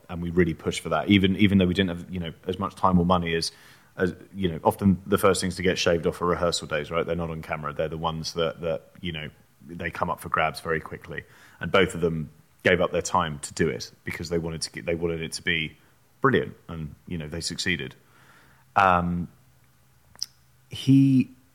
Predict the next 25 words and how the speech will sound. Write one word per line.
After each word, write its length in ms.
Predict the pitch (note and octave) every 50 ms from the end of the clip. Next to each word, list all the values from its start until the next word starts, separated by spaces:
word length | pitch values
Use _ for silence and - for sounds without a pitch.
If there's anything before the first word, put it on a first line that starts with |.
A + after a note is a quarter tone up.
| _ _ _ _ _ _
he 140 | - C3 B2+
was 140 | B2+ - -
so 180 | - - D#3
respectful 520 | D#3 D3+ D3 - - D3 B2 - - G2+ F2
of, 180 | E2 F2 E2 -
uh, 100 | F#2+ F#2+ - -
respectful 520 | G2 - - - A2+ - - - - G2
of 80 | F2+ D#2+
the 60 | F2+
material, 640 | F2+ E2+ - - - F2 D#2+ C#2+ D2 C#2 G1+ - - _ _ -
which 160 | - G2 F2
was 240 | F#2+ F#2+ E2+ - - - - E2+ F2 -
amazing. 640 | A2 A2 G#2 G#2 G#2 G2 F#2 F2+ F2 - - A#1+ - - _ _ _ _ _ _ _ _ _ _ _ _ _ _ _ _ _ _ _
But 100 | - A#2
there 100 | A2+ A#2+
would 120 | B2 A#2+ A2+
be 100 | B2+ B2+
moments 640 | C3 C3+ C#3 C#3 B2+ A2 F#2 F2 - - - - -
where, 320 | G#2+ G#2 G2 G2 F2 - D2
where 300 | F#2+ G#2+ G#2 G2 - - - _ _ _ _ _ _ _ _ _ _ _ _ _ _ -
his 320 | A#2 G2+ G#2+ A#2+ A2+ A#2
improvisation 800 | C#3 C3 A2+ A#2 A2+ A#2+ A#2+ G#2+ A2+ A#2 A2 G2 - - E2+ E2+
in 160 | F#2 F#2 F#2
rehearsal, 460 | F2+ F2 G2 F#2 E2+ - - D#2+ - -
or 280 | - G2 F#2 F#2 F2